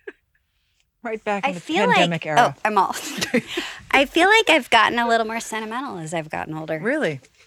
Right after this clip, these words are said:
Speaker 2: Yeah, like, this
Speaker 1: Like
Speaker 2: isn't
Speaker 1: what?
Speaker 2: like me.
Speaker 1: Like this?
Speaker 2: This isn't like me. I don't hang on to stuff.
Speaker 1: Bullshit.
Speaker 2: What?
Speaker 1: Are you kidding? You have been stealing props from set since I've
Speaker 2: That,
Speaker 1: known you.
Speaker 2: oh, and trust me, I'm bringing all of it.
Speaker 1: <laughs>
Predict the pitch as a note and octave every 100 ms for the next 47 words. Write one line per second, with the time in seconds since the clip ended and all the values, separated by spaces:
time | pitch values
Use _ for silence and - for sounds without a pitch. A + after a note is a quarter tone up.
0 | - F4 C4 A#3 - - F3+ F#3 C4 C#4+
1 | G#3 F#3+ - - - E3 G3 G3 A#3+ G#4
2 | - - - A#3 C4+ D4 A#3+ G3 G#3 G3+
3 | F#3+ G#3 B3+ G3+ G#3+ F3+ F#3 F3 - B2+
4 | - - - _ _ _ _ _ _ _
5 | _ A#3+ B3+ - C3 - F3 A3+ F4+ F#3
6 | - - - G#3 C#4 - G#3+ C4 D4+ _
7 | _ _ _ _ _ _ _ - C#4 E4+
8 | - A3+ G3 - - C4+ C#4+ A#3 E3 -
9 | A3 A#3 - - D#3 C#3+ - A#3 E3+ -
10 | E3+ D#3+ D3 D3+ C#4+ F4+ C4+ F3 B2+ E4+
11 | - F3 C4 - C#4+ C#4+ - A3 F3 G#3
12 | G3+ A3 G#3+ F3+ E3+ E3+ F3+ C3+ B2+ -
13 | _